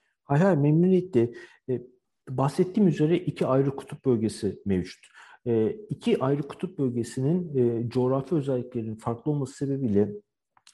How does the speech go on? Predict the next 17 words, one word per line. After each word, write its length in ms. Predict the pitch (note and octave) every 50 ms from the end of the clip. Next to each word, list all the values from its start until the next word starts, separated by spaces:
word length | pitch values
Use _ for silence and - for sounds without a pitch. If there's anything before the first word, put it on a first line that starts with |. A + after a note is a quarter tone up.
| -
hukuki 420 | - - B2+ - E3 D3+ - - D#3+
özellikleri 520 | C3 A#2+ A#2+ A#2 A2 A2 - A#2 A2+ C3+
de 100 | E3 D#3+
birbirinden 420 | D3 C3 B2 - A#2+ C3 D3+ D#3 D3
far-, 440 | - - B2+ B2 - A#2+ A2+ A2
e, 40 | G#2+
farklılık 500 | G#2+ - A#2 G#2+ A2 - A#2+ A#2 - -
arz 240 | A2 G2 F2 F2+ F#2
ediyor. 260 | E2 C#2+ C#2 A#1+ B1 - - - - - - - - - -
E, 40 | A#2+ A#2 - - - G#2+ B2 -
bahsetmiştim 920 | D#3+ D#3+ D#3+ - - F3 F3 - D#3+ C#3+ - - C3 B2+ B2+ C#3 B2+ A#2+
biraz 240 | A#2+ A#2+ A#2 A2 A2+
önce 160 | A2+ G#2+ A2+
hatırlarsanız 640 | A2+ A2 - E3+ F3+ G3+ F#3+ D#3+ - - B2+ A#2 -
Arktik 420 | C3 C3 B2 - - F#3+ G3+ -
bölgesinde 540 | C#3 A#2+ A2+ A2 - - _ - E3+ D3 C3+
bir, 220 | D3+ D3+ D3 -